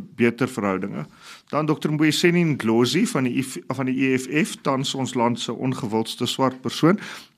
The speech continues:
vanweë die feit dat ons nie met hom saamstem altyd oor rugby nie. Hy het die lys ge-, gemaak omdat hy regtig een van die intelligentste mense is wat ek nog ooit raakgeloop het en, na my ervaring, een van die aangenaamste.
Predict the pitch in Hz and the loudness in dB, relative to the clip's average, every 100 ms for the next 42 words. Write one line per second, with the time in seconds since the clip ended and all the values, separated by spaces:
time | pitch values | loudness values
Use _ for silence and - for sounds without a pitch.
0 | - 135 117 107 113 120 - 127 127 117 | -12 -4 -2 2 0 2 2 2 2 -4
1 | - 113 - - - - - - 123 135 | -2 -2 -4 -8 -14 -18 -12 -4 -2 0
2 | 120 110 131 123 - 123 110 113 120 117 | 0 0 2 2 2 2 2 2 4 4
3 | 107 95 - 135 208 220 - - - 135 | 4 2 2 4 4 2 -10 -14 0 4
4 | 139 151 151 147 - - _ 143 131 127 | 8 10 10 6 -8 -18 _ 2 6 6
5 | 139 160 127 _ 131 135 143 127 139 143 | 4 -2 -4 _ -4 -2 2 4 4 2
6 | 139 139 139 127 131 127 - _ _ - | 2 4 4 6 4 0 -16 _ _ -2
7 | 143 135 175 160 143 135 139 127 135 160 | 2 2 0 -2 -2 0 0 0 2 2
8 | 147 - 123 120 139 120 - 113 113 120 | 2 2 4 4 4 2 2 2 2 0
9 | - 120 117 - - 110 107 127 120 113 | 0 2 2 -2 0 2 2 2 2 2
10 | 139 135 - 135 135 143 - - _ _ | 0 -2 2 4 4 2 -4 -20 _ _
11 | _ _ 131 127 120 127 135 143 135 131 | _ _ 0 4 6 6 4 2 2 4
12 | 127 127 135 113 135 147 151 107 98 - | 2 0 0 2 4 4 2 2 0 0
13 | 82 | -4